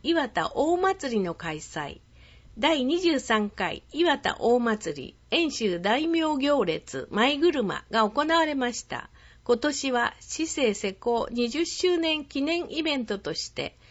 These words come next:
見附宿場通りに加え、掛塚地区や中泉地区でも大名行列が行われました。江戸当時を彷彿とさせる衣装を身にまとった一行が通りを進むと、厳粛な雰囲気に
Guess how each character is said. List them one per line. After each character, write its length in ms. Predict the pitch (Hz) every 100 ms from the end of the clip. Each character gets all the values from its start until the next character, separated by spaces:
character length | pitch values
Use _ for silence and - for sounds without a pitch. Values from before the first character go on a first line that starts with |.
| - -
見 160 | 214 214
附 260 | - 277
宿 260 | 277 - 330
場 160 | 349
通 100 | 339 349 294
り 80 | 208
に 140 | 165
加 380 | - 185 180 170
え、 200 | - - - -
掛 300 | 202 202 311
塚 240 | - 330
地 120 | 330 -
区 140 | 254
や 220 | 156 127 -
中 320 | 202 214 294
泉 340 | 339 330 349 339
地 180 | -
区 120 | - 302
で 120 | 240
も 200 | 165 - -
大 240 | 220 277
名 240 | 320 330 302
行 240 | 339 330
列 260 | 233 214 190
が 220 | 160 151
行 140 | -
わ 260 | 247 262 240
れ 100 | 226
ま 200 | 202 196
し 100 | -
た。 240 | - 107 - - - _ - - _ _ _ _ -
江 140 | 226
戸 160 | 240 294
当 280 | 381 359 240
時 120 | 190
を 140 | 170
彷 280 | 170 247 269
彿 300 | - - -
と 100 | 226
さ 200 | - 226
せ 140 | 285
る 120 | 277 269
衣 120 | 285
装 240 | 294 269 175
を 320 | 151 113 -
身 140 | 196
に 80 | 247
ま 200 | 320 330
と 120 | 330
っ 60 | 330
た 180 | - 185
一 180 | 160 -
行 260 | 240 220
が 240 | 208 196 - -
通 240 | 285 320
り 120 | 339
を 120 | 208
進 320 | 175 - 196 175
む 80 |
と、 280 | - 160 - - - - -
厳 260 | 202 240 311
粛 280 | - -
な 160 | 294 294
雰 160 | 294 285
囲 160 | 277
気 280 | 285 - -
に 160 | -